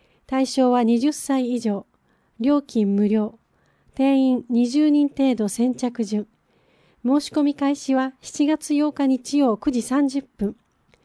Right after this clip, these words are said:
申し込み方法は電話、ファックスです。お申し込み及びお問い合わせ先は、筑豊市民センター多目的棟まで。電話は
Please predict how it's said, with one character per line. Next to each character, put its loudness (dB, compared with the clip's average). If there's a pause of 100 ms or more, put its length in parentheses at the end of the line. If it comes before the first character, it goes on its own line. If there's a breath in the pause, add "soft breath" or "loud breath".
(280 soft breath)
申 2
し -4
込 -2
み 2
方 0
法 -2
は -2
電 2
話、 -2
フ -16
ァ -2
ッ -6
ク -18
ス -8
で -4
す。 -20 (880)
お -4
申 4
し -12
込 0
み 4
及 4
び 2
お 0
問 2
い 2
合 2
わ -2
せ -6
先 -2
は、 -2 (320 soft breath)
筑 -6
豊 2
市 -2
民 4
セ -2
ン -2
タ -6
ー -4 (200 soft breath)
多 -2
目 0
的 -6
棟 0
ま 0
で。 -10 (760)
電 2
話 2
は 0